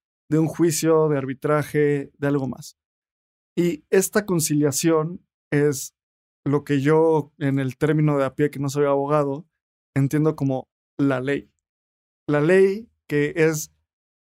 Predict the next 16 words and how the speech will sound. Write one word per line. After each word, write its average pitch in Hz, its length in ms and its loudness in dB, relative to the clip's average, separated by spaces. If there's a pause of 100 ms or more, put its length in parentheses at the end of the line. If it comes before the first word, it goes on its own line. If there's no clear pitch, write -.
los, 147 340 0 (100)
los 151 320 0
americanos 160 540 0
tienen 175 280 0
este 160 680 2
término 156 540 -2
que 147 100 -2
es 139 80 -4
como 139 480 -6 (560)
the 143 80 2
rule 160 340 4
of 135 140 0
law, 143 320 -2
o 135 60 -6
sea, 127 140 -8
como 135 420 -6